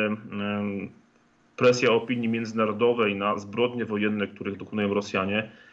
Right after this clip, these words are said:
jest tak duża, że rządzący, co zresztą podkreślił także minister obrony Wielkiej Brytanii,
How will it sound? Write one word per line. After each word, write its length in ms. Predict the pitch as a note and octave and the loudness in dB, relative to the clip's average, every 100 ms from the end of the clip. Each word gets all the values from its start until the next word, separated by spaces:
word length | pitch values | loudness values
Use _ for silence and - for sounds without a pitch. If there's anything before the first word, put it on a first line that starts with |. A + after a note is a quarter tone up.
| _ - | _ 0
jest 220 | G#2+ G#2+ | 0 4
tak 180 | B2 A2 | 2 2
duża, 380 | G#2+ A2 A#2 A2 | -2 2 2 2
że 260 | G#2+ G#2+ - | 2 0 0
rządzący, 580 | A2+ A2+ G#2+ G2+ A2 | -4 -2 -2 -2 -4
co 200 | A2 G#2+ G2 | -4 -4 -4
zresztą 380 | - A2+ A2 G#2+ | -2 0 0 -2
podkreślił 500 | G#2 - A2 - G#2+ | -2 -2 -2 -2 -2
także 380 | A2+ G#2+ G#2 G#2 - - - _ | -2 0 0 -2 -6 -20 -20 _
minister 360 | G#2+ A2 A2 G2 | -4 -2 0 0
obrony 300 | G#2 A2 A2 | 2 2 2
Wielkiej 260 | G#2+ A2+ | 0 -2
Brytanii, 640 | G2+ G#2+ G#2 F#2+ G#2 B2 | -4 -2 -2 -2 -2 -4